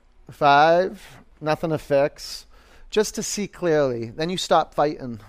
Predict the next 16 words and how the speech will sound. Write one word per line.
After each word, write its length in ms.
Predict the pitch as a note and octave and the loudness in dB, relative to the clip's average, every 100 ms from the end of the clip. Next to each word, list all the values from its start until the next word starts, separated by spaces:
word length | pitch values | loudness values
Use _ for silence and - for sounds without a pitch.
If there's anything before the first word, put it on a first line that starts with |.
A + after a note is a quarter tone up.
| - | -20
Four. 520 | - - C#3 D3+ G3+ G3+ _ _ _ - - _ _ _ _ _ - - _ _ _ _ _ _ _ _ _ _ _ | -10 0 4 6 4 0 _ _ _ -20 -20 _ _ _ _ _ -20 -20 _ _ _ _ _ _ _ _ _ _ _
Three, 600 | - D#3+ D#3+ F3 G#3 G3+ F3 _ _ | -6 -2 2 2 0 -4 -12 _ _
lift 220 | - E3 | -12 -8
your 100 | F3 | 0
elbows 360 | D#3+ D#3+ D#3+ D3+ | 2 2 0 -4
up 120 | D#3 | -8
to 100 | D3+ | -12
shoulder 380 | - D#3 C#3+ C#3 | -8 -6 -6 -6
height. 540 | B2+ D3 E3 - - | -8 -8 -8 -10 -14
Two, 500 | - G3 F#3 G#3 A#3+ - _ _ _ _ _ - _ _ | -8 0 2 0 -2 -10 _ _ _ _ _ -20 _ _
sweep 380 | - - F3+ - | -8 -6 -2 2
up. 380 | A#3+ A#3+ - - _ _ _ _ _ | 4 2 -4 -20 _ _ _ _ _
Eagle. 800 | - D#3 D#3 D3+ C3 A#2 G2+ F2+ - _ _ _ _ _ _ | -8 -4 2 4 4 2 0 -6 -14 _ _ _ _ _ _
Five, 680 | _ C#3 C3 C3+ C3 B2 B2 | _ 4 6 6 4 2 0
seeing 720 | - - F3+ G3 F#3+ E3 D3+ A#2+ _ | -6 -6 -2 2 2 0 -6 -10 _
truly 500 | - F3 F#3 G3 F#3+ | 0 2 4 2 0